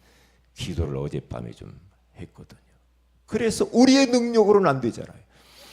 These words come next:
그러기 때문에 약속하신 성령의 충만함을 주시겠다고 했어요. 오늘 또 우리 기도 제목은 성령 충만입니다.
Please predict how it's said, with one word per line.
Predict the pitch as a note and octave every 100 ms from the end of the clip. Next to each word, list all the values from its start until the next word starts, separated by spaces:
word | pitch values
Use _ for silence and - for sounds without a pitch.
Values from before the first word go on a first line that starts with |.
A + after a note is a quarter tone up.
| - _ -
그러기 | C#3+ F#3+ G#3+ A3 A3
때문에 | G#3 G3 F#3 G3 G#3+ - - _ _ _ D3+
약속하신 | E3 C3+ - - E3+ E3 D3+ E3
성령의 | D#3 - E3 E3 D#3 D3 -
충만함을 | - D3+ C#3 B2 A#2
주시겠다고 | B2 - - - - _
했어요. | - _ _ _ _
오늘 | G#2+ C#3+ D3 -
또 | B2
우리 | A#2 A2
기도 | - G2 G#2
제목은 | - F2+ G2+
성령 | G#2 B2+ B2 -
충만입니다. | - - - - _